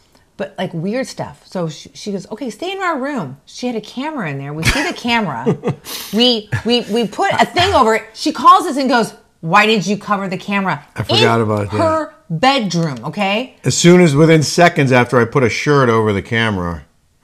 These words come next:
Speaker 2: she got a text message, "Why are you covering the camera?"
Speaker 1: "Why are you covering the camera?" I'm like, <laughs> So go ahead.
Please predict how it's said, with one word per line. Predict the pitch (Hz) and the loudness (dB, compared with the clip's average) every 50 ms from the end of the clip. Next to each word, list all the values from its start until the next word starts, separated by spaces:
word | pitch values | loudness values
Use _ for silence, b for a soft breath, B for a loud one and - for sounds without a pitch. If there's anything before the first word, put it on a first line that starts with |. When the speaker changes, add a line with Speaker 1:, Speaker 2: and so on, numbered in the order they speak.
| - - _ _ _ | -20 -20 _ _ _
Speaker 2:
she | - - - 139 | -10 -4 0 2
got | 127 120 113 | 2 2 2
a | 113 | 0
text | 107 - 127 117 - - | 0 0 0 -2 -2 -2
message, | 110 101 98 87 95 87 85 | -6 -6 -4 -6 -8 -8 -4
"Why | 104 117 120 | 0 2 4
are | 127 127 | 4 4
you | 120 110 | 2 2
covering | - 123 113 107 113 110 | 0 -2 -2 -2 -2 -2
the | 101 95 | -4 -4
camera?" | - 113 110 107 | -4 -2 0 2
Speaker 1:
"Why | 151 220 | 4 4
are | 233 247 | 4 2
you | 262 226 | 0 -2
covering | - 247 240 240 | -4 -4 -4 -2
the | 233 214 | -4 -4
camera?" | - 233 240 240 226 202 - - - | -4 -4 -2 -2 -2 -4 -6 -6 -6
I'm | 190 202 208 | -4 -2 0
like, | 220 214 208 202 196 - - _ _ _ _ _ _ _ _ _ _ _ _ _ _ _ _ _ - | 2 2 0 0 -2 -8 -16 _ _ _ _ _ _ _ _ _ _ _ _ _ _ _ _ _ -2
<laughs> | 175 - - - - - - - - - - - - 247 - - - - _ | -2 -2 -2 -4 -14 -16 -20 -20 -20 -20 -8 -2 0 0 0 0 -4 -18 _
So | - 185 | -14 -6
go | 180 214 | -2 0
ahead. | 208 196 202 180 147 143 | 0 2 4 2 2 0